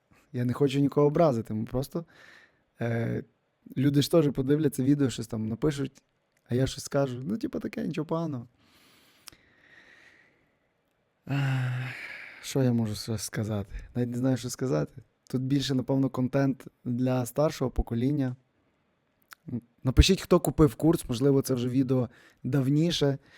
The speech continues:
і хтось вже купив курс, і що у вас після цього курсу взагалі, чи змінилось життя, чи зрозуміли ви буття, зміст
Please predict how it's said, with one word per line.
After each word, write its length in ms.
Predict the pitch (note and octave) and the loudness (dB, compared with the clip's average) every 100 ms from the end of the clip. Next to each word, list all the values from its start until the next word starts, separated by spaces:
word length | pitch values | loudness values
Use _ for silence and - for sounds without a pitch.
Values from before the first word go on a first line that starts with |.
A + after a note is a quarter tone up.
| - | -6
і 80 | B2 | -6
хтось 260 | - E3+ C#3+ | 6 8 8
вже 120 | C#3+ | 6
купив 360 | - - C3+ | 4 6 6
курс, 380 | A2 D#3 F3 - | 6 8 8 6
і 80 | C#3+ | 0
що 200 | - D3+ | 2 4
у 40 | |
вас 180 | C#3 C#3 | 4 2
після 320 | - C3 C#3+ | -2 -4 -2
цього 300 | C3+ C#3 C3+ | 0 2 2
курсу 400 | A2+ C#3+ C#3+ - | 2 0 0 -2
взагалі, 340 | B2 C3 B2+ C3 | -2 0 0 0
чи 140 | A#2+ | 0
змінилось 460 | A#2 C3 C3+ C#3 A#2+ | 0 2 4 2 2
життя, 480 | A#2 A#2 B2+ C#3 D3+ _ - _ _ _ _ | -2 -2 0 0 -4 _ -20 _ _ _ _
чи 180 | - B2+ | -6 -2
зрозуміли 580 | B2+ C3+ D3 D3 D3 C#3 | 0 2 4 6 6 6
ви 360 | C3+ C#3 C3+ - _ _ _ _ - - B2+ | 4 2 0 -6 _ _ _ _ -20 -16 -8
буття, 840 | A#2+ D#3+ - _ D#3+ D3+ D3+ E3 _ _ _ _ _ _ _ _ _ _ _ _ | 4 4 4 _ 6 8 6 0 _ _ _ _ _ _ _ _ _ _ _ _
зміст 480 | B2 C#3 D#3 D#3+ - | -4 2 4 4 2